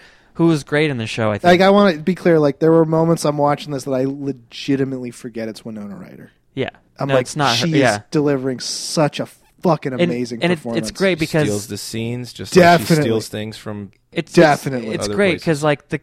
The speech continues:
Speaker 1: her
Speaker 2: Call
Speaker 1: son
Speaker 2: the show a thrift store 'cause she took it away.
Speaker 3: Oh, nice.
Speaker 2: Oh. <laughs>
Speaker 3: See, that's great 'cause she got busted for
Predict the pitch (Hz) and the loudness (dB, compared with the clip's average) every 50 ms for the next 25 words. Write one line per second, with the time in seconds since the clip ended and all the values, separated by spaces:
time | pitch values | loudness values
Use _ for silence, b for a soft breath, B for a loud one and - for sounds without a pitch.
0 | _ _ _ _ - 139 156 160 147 - - - 170 180 180 180 185 185 156 - | _ _ _ _ -8 -4 -2 -2 -2 -2 0 4 6 6 8 8 6 4 4 4
1 | 196 185 170 151 - - - 151 151 143 - - - 135 123 107 104 - 139 120 | 4 6 6 4 2 0 2 2 2 2 0 -2 -4 -2 -2 -4 -6 -8 -10 -8
2 | - - 139 120 - - - 113 110 - 113 107 104 104 104 101 95 85 82 85 | -6 -6 -6 -8 -10 -10 -12 -12 -10 -10 -10 -8 -6 -8 -8 -8 -10 -14 -16 -16
3 | 82 82 82 85 85 85 82 85 82 82 82 - - 107 110 107 104 - - - | -18 -18 -18 -20 -20 -18 -18 -18 -18 -16 -12 -10 -8 -6 -6 -6 -8 -10 -12 -16
4 | - - - - - - - - - - - - - - - - - - - - | -18 -20 -20 -20 -20 -20 -18 -16 -14 -14 -12 -12 -14 -14 -14 -14 -18 -16 -10 -6
5 | 131 151 165 - - 156 175 - - 107 - - 113 117 101 - 107 107 120 117 | -6 -6 -6 -4 -6 -6 -6 -6 -8 -10 -10 -6 -4 -6 -4 -4 2 4 4 4
6 | - - - | 4 4 6